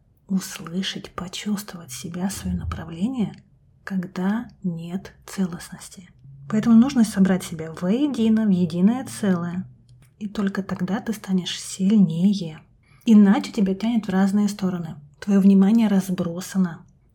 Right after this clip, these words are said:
Оно то в прошлом, то в будущем, то в страхах, то в переживаниях.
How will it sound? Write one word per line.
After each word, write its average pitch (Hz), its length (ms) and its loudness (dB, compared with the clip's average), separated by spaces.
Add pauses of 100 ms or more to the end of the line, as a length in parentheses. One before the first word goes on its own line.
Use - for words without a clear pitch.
Оно 208 220 4
то 311 160 2
в 320 100 -10
прошлом, 226 640 0 (140)
то 220 180 2
в 226 80 0
будущем, 202 760 2 (400)
то 202 160 -4
в 202 120 -10
страхах, 240 640 -2
то 180 140 -8
в - 100 -18
переживаниях. 214 1040 0